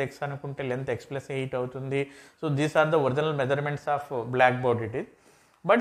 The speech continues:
here some conditions are given. What is the condition? Length is increased by five cent-, seven centimeters. X plus eight plus seven. So plus seven means X plus fifteen. Breadth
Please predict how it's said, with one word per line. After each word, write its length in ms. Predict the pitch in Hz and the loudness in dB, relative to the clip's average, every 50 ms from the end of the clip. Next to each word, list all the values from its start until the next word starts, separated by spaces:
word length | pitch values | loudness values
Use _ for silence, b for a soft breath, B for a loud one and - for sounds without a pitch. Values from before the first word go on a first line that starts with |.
| 233 | 6
here 160 | 220 220 220 220 220 | 6 6 4 4 2
some 120 | 220 214 208 - | 0 -2 2 2
conditions 440 | 160 143 151 185 202 - 226 233 226 226 196 | 2 2 2 0 0 0 -2 -2 2 4 4
are 80 | 170 165 151 | 4 4 0
given. 200 | 143 135 131 123 117 | 2 0 0 0 2
What 100 | 123 151 180 | 2 2 2
is 60 | 202 190 | 4 2
the 60 | 202 196 180 | 2 2 2
condition? 400 | 156 160 165 185 185 - 185 175 170 175 190 - b b b b b b b b b b 143 139 | 0 0 0 -2 -2 -4 -6 -6 -6 -8 -10 -14 b b b b b b b b b b 4 6
Length 260 | 160 185 208 214 - 233 | 6 6 6 4 2 2
is 100 | 233 226 220 196 | 2 4 2 2
increased 420 | 190 190 196 196 202 196 196 180 175 180 | 2 0 0 2 2 2 2 0 0 0
by 80 | 175 175 185 196 190 - | 0 0 0 -2 -2 0
five 160 | 160 151 151 147 | 0 0 0 0
cent-, 260 | - 151 147 143 - - - | -2 -4 -6 -6 -6 -2 0
seven 200 | 160 151 151 151 147 - | 2 2 2 2 0 -2
centimeters. 600 | 147 131 123 120 120 110 104 101 98 98 95 - - - - B B B B B B 156 147 | -2 -4 -2 -2 -4 -4 -4 -8 -8 -10 -12 -12 -14 -16 -18 B B B B B B -4 -4
X 120 | - - - - | -4 -6 -10 -4
plus 200 | - 185 180 185 - 175 165 160 | -4 -4 -4 -2 -2 0 2 2
eight 180 | 160 160 160 226 285 370 370 - | 2 0 -2 -4 -4 -4 -4 -2
plus 200 | 208 175 175 - - - | 0 0 0 0 0 -2
seven. 260 | 143 123 113 101 90 85 - _ _ _ _ _ _ _ - - | -2 0 0 -4 -6 -6 -14 _ _ _ _ _ _ _ -20 -14
So 80 | - 269 - | -12 -10 -6
plus 160 | - 156 147 - - | -4 -4 -4 -4 -4
seven 160 | 165 165 160 160 | -6 -4 -6 -6
means 140 | 196 220 - 170 143 | -8 -6 -6 -6 -6
X 40 | - - - | -6 -6 -8
plus 160 | 143 139 - - - | -8 -8 -8 -10 -14
fifteen. 300 | 127 - - - - - B B B B B B B B 135 | -14 -14 -14 -16 -16 -16 B B B B B B B B 4
Breadth 260 | 143 165 175 175 - | 6 6 6 4 2